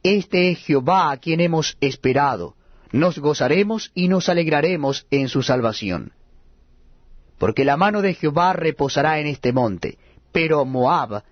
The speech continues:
será hollado en su mismo sitio, como es hollada la paja en el muladar. Y extenderá su mano por en medio de él, como la extiende el nadador para nadar, y abatirá su soberbia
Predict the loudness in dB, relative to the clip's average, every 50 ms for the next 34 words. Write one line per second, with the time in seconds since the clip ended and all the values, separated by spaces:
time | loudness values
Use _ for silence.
0 | _ _ _ -8 -4 -2 0 2 2 4 4 2 2 0 0 0 2 2 2 2
1 | 0 -2 -2 -2 -4 -2 0 0 0 2 2 0 2 2 0 0 -2 -2 -6 -6
2 | -6 -8 -10 -14 -20 -20 -20 -20 -20 -8 -2 -2 0 0 2 0 0 0 0 0
3 | 2 2 0 0 0 0 0 0 -2 -2 -2 -2 -2 -4 -4 -4 -4 -4 -4 _
4 | -4 -2 0 0 0 0 2 2 2 2 2 2 0 -2 -2 -4 -10 -18 _ _
5 | _ _ -20 _ _ -20 -20 _ _ _ _ _ -20 _ _ _ _ _ _ _
6 | _ _ _ -10 -4 0 2 2 2 0 -2 -2 -2 0 0 2 2 2 0 0
7 | -2 0 2 2 2 2 0 -2 -2 -2 0 0 0 0 -2 -2 -2 -2 -2 -2
8 | -2 0 0 0 2 2 2 2 2 2 0 -2 -4 -8 _ _ -20 -20 -20 -20
9 | -20 -20 -20 -10 -4 -2 0 2 2 0 0 -2 -4 -4 -2 0 0 2 2 2
10 | 0 0 0 0 0 -2 -2 0 0 0 0 0 0 0 0 0 0 0 0 0
11 | -2 -2 -2 0 0 0 2 2 0 0 -2 -4 -8 -18 _ _ _ _ _ _
12 | _ _ _ _ _ _ _ -20 -20 _ _ _ 0 2 2 4 4 2 0 0
13 | 0 0 0 0 -2 -4 -2 0 0 2 2 0 0 -2 -6 -6 -6 -8 -10 -12